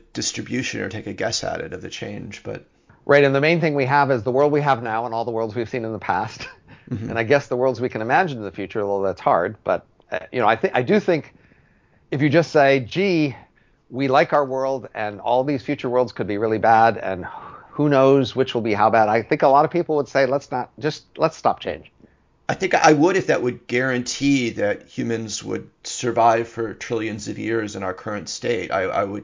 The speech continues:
Speaker 2: I,
Speaker 1: pick
Speaker 2: yeah.
Speaker 1: that over the change.
Speaker 2: And I, and I'm afraid, unfortunately, stopping change will induce rot. And basically, this kind of growth is so far the only thing that's ever overcome rot.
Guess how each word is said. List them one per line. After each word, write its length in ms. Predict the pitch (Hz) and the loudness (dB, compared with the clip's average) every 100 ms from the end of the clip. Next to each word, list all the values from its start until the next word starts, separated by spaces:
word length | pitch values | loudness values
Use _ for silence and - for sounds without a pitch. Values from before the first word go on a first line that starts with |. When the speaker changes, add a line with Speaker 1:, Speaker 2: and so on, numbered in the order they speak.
| - | -4
Speaker 2:
I, 120 | 117 | -4
Speaker 1:
pick 80 | 113 | 2
Speaker 2:
yeah. 160 | 131 107 | 4 4
Speaker 1:
that 160 | 85 | 2
over 200 | 82 92 | -4 -8
the 100 | 85 | -10
change. 440 | - 92 92 101 - | -10 -10 -12 -14 -4
Speaker 2:
And 120 | 143 | 0
I, 60 | 143 | 0
and 180 | 156 | -2
I'm 80 | 147 | -4
afraid, 380 | 131 123 165 185 | -6 -8 -4 -2
unfortunately, 500 | 147 147 165 - 147 | -4 0 -2 0 -6
stopping 400 | 120 139 135 131 | 0 0 0 -4
change 340 | - 131 127 113 | -4 -2 -2 -4
will 140 | 120 | -4
induce 320 | 117 113 104 | 0 -2 0
rot. 340 | 101 76 - - - _ _ _ _ _ - | 0 0 -2 -16 -20 _ _ _ _ _ -8
And 360 | 95 95 95 92 _ _ _ _ - | 0 0 0 -6 _ _ _ _ 2
basically, 420 | 131 127 139 131 | 2 2 0 2
this 140 | 131 127 | 0 0
kind 180 | 143 | -2
of 80 | 127 | 0
growth 240 | 117 135 135 | 2 0 0
is 180 | 104 | -8
so 300 | 92 - 139 | -12 -6 -2
far 240 | 131 139 131 | 2 4 4
the 120 | 123 | 2
only 160 | 123 120 | -2 -4
thing 160 | 120 | -6
that's 160 | 113 117 | -6 -2
ever 280 | 113 110 107 | -2 0 0
overcome 420 | 107 107 135 117 | -2 0 0 0
rot. 320 | 85 87 | 0 0